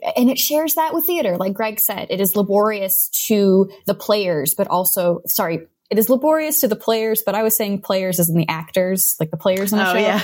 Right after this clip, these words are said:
Speaker 1: but also the players as in the players who are audiences,
Speaker 2: Yeah.
Speaker 1: players and players, uh, actors, audience, whatever.
Speaker 2: Boom.
Speaker 1: Um, look at that,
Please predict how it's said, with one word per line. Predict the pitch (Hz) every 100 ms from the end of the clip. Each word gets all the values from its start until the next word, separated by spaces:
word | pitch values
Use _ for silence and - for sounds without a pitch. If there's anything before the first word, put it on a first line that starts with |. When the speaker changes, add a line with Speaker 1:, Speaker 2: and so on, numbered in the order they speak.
| -
Speaker 1:
but | 311
also | 381 - 392
the | 349
players | - 453 453 392 370
as | 320
in |
the | 320
players | 320 403 403 359
who | 294
are | 302
audiences, | 415 453 381 370 403 370 349 - - - -
Speaker 2:
Yeah. | 415
Speaker 1:
players | 403 440 415
and | 415
players, | 403 392 370 349 349 - -
uh, | 285 277 247 - - - -
actors, | 311 339 349 339
audience, | 330 311 311 311 302
whatever. | 311 269 190 120
Speaker 2:
Boom. | 131 139 - 233
Speaker 1:
Um, | 240 214 196 185 180 - _ _ - - -
look | 277
at | 277
that, | 185 -